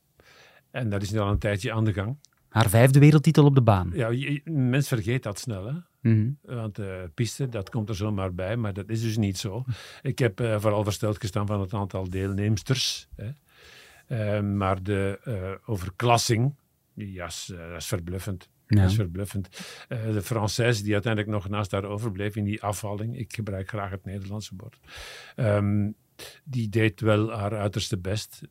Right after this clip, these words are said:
Speaker 1: maar die werd dan compleet weggeblazen, hè.
Speaker 2: Ja.
Speaker 1: En toen waren ze nog met twee van oorspronkelijk dertig zeker.
Speaker 2: Mhm.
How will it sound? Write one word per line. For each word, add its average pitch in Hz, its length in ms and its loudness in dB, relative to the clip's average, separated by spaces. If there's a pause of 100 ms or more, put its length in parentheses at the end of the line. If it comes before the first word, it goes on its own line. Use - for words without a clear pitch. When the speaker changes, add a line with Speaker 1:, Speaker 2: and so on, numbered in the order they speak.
(260)
Speaker 1:
maar 92 280 -8
die 90 180 -6
werd 90 200 -6
dan 98 140 -6
compleet 90 440 -6
weggeblazen, 95 840 0
hè. 87 100 -4
Speaker 2:
Ja. 123 280 4 (240)
Speaker 1:
En - 60 -12
toen 110 120 -2
waren 98 220 0
ze 92 100 -2
nog 95 180 -2
met 98 200 -2
twee 95 360 -4
van 95 320 -2
oorspronkelijk 95 580 -6
dertig 90 340 -6
zeker. - 340 -14 (200)
Speaker 2:
Mhm. 95 300 6